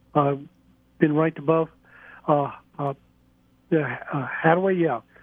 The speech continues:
uh, Hardaway, uh, uh, above. He says he right now the, uh, five-star, uh, prospect now is only the, uh,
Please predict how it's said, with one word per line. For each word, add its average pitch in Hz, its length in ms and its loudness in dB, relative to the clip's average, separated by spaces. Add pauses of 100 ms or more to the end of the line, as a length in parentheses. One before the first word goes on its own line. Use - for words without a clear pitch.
(360)
uh, 143 220 -4
Hardaway, 175 480 0 (280)
uh, 147 220 2
uh, 151 360 -2
above. 160 320 2 (220)
He 147 200 -2
says 160 220 0
he 165 280 2
right 160 280 0
now 160 240 0 (420)
the, 143 260 2
uh, 143 140 -4 (460)
five-star, 165 600 0
uh, 160 160 -4
prospect 151 600 -2
now 147 260 -4 (400)
is 147 380 2 (300)
only 160 280 0
the, 147 400 0
uh, - 840 -8